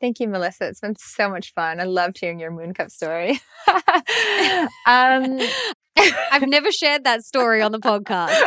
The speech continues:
Speaker 2: ever.
Speaker 1: <laughs> I loved it so much. Let's see, how can, how can you support me? I,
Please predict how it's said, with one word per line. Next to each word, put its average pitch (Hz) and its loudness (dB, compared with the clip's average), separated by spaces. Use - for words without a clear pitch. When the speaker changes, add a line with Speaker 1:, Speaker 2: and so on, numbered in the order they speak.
Speaker 2:
ever. 247 4
Speaker 1:
<laughs> 190 6
I 415 6
loved 403 0
it 392 0
so 330 2
much. 294 2
Let's 262 4
see, 285 4
how 285 6
can, 302 -2
how 247 4
can 262 -2
you 262 -4
support - 0
me? 196 -2
I, 277 6